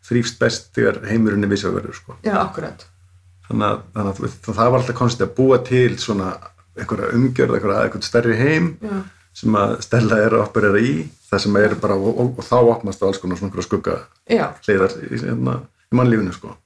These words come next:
Speaker 1: Þannig að það, þannig að það, þetta kemur þaðan upphaflega, en svo var svo gaman að fara í þessa átt, sko.
Speaker 2: Já.
Speaker 1: Og, hérna, hún, svo tengist hún inn í po-, pólitíkina og svona, þannig að, hérna, þetta er að skemmtilega við Stellu, sko, og það má vera með stórar hugmyndir.
Speaker 2: Mhm.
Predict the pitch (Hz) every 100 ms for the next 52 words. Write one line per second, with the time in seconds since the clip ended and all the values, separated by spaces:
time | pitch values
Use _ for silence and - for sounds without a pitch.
0 | _ _ _ _ _ _ _ _ _ -
1 | 95 95 110 104 107 107 104 - - _
2 | - 120 113 113 - 151 127 131 117 120
3 | 143 147 131 110 147 127 117 - 123 98
4 | 87 - - - 104 107 - 131 - -
5 | - - - - - - _ - - -
6 | - _ - 90 85 95 95 92 110 110
7 | 92 104 98 - 101 95 - 95 - 98
8 | 90 98 113 113 113 139 127 95 95 92
9 | 95 92 92 - _ _ _ _ _ -
10 | _ _ - 120 143 - 110 - 110 -
11 | 95 87 85 - 90 85 - 131 170 170
12 | - - 104 98 104 120 131 117 98 -
13 | 92 80 85 90 - 139 - - 202 190